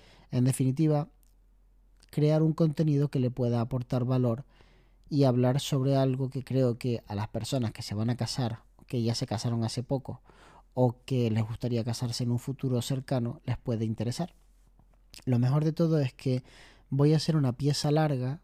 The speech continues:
una pieza que va a durar por lo menos treinta, cuarenta minutos, a modo de podcast,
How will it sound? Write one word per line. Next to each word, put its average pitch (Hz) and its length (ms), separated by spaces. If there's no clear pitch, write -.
una 113 160
pieza 123 360
que 123 120
va 113 80
a 113 60
durar 120 420
por 120 160
lo 113 80
menos 120 340
treinta, 131 580
cuarenta 120 500
minutos, 131 460
a - 100
modo 117 260
de 123 120
podcast, 131 640